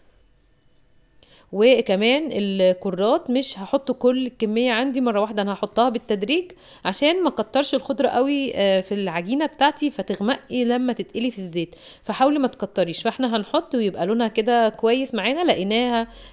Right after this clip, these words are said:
آه، محتاجه شويه، هنروح ضايفين شويه منه كمان فتبقى طالعه لونها حلو. انما لو كترتي الخضره فلما تيجي تقليها في الزيت هتغمق وتطلع لونها غامق معاكي.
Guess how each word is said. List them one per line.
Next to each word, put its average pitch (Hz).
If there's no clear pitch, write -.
آه، 185
محتاجه 226
شويه، 285
هنروح 226
ضايفين 202
شويه 233
منه 247
كمان 254
فتبقى 208
طالعه 226
لونها 226
حلو. 160
انما 226
لو 233
كترتي 226
الخضره 311
فلما 196
تيجي 247
تقليها 254
في 247
الزيت 269
هتغمق 202
وتطلع 240
لونها 226
غامق 208
معاكي. 143